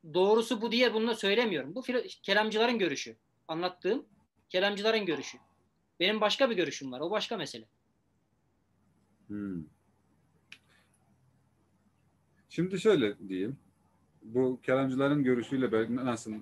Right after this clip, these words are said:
Speaker 2: yorumlanabilir bilemedim ama şimdi sebep sonuç ilişkisinin varlığının zorunluluğu veya işte adaletin de hak, hak edenin hak ettiğini bulması aynı kapıya çıkıyor.
Speaker 1: Evet.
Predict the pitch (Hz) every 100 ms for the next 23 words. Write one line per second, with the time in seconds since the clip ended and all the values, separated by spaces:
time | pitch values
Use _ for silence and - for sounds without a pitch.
0 | 95 101 98 101 98 101 117 104 110 107
1 | 98 135 143 127 - _ _ - 220 160
2 | 117 - _ _ _ _ - 202 165 185
3 | 160 147 135 139 139 139 143 160 127 120
4 | 120 120 135 143 120 110 101 101 110 -
5 | - 110 110 87 95 92 - 107 117 -
6 | _ _ _ 143 139 139 131 127 120 113
7 | 131 151 - _ 127 151 135 113 135 156
8 | 156 120 - 113 143 135 131 104 101 -
9 | - _ _ _ _ 196 165 113 98 95
10 | 87 - - 92 107 - _ _ _ _
11 | _ 170 151 - -